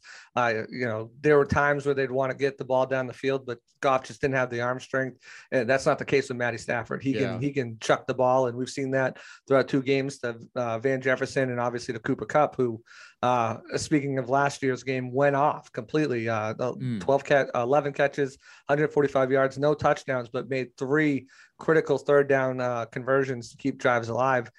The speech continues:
Speaker 1: Robert Woods, again, right there, twelve catches, a hundred and something yards with a touchdown. So, uh, adding a guy, I mean, Van Jefferson too. Yeah, I mean, he had a touchdown in that game as well. So adding a guy like Matt Stafford definitely brings this offense up to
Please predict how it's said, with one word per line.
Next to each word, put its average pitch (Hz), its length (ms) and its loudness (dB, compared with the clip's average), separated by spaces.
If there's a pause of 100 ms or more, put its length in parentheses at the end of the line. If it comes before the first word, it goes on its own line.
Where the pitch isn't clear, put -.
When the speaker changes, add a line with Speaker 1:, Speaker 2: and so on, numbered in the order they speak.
(220)
Speaker 1:
Robert 139 260 4
Woods, 135 260 2
again, 127 380 -2
right 127 220 -4
there, 135 180 2
twelve 135 300 -2
catches, 131 300 -2
a 120 60 -6
hundred 135 300 -6
and 127 120 -10
something 135 260 -2
yards 131 280 0
with 127 100 -2
a 120 60 -8
touchdown. 131 500 -2
So, 120 320 -4 (380)
uh, 120 300 0 (100)
adding 151 400 4
a 139 80 0
guy, 139 260 4
I 139 140 0
mean, 143 200 -4
Van 147 220 -2
Jefferson 143 600 -6
too. 135 280 0
Yeah, 123 120 -4
I - 20 -4
mean, 120 160 -8
he 139 80 -2
had 147 100 2
a 123 60 -2
touchdown 135 380 0
in 131 40 -2
that 123 160 -4
game 127 180 -4
as 113 120 -10
well. 120 260 2
So 117 320 -2 (400)
adding 156 280 4
a 151 40 2
guy 147 120 4
like 139 140 2
Matt 139 240 0
Stafford 139 460 0
definitely 143 460 0
brings 135 400 -2
this 131 240 -6
offense 131 460 -2
up - 260 -2
to 127 300 -6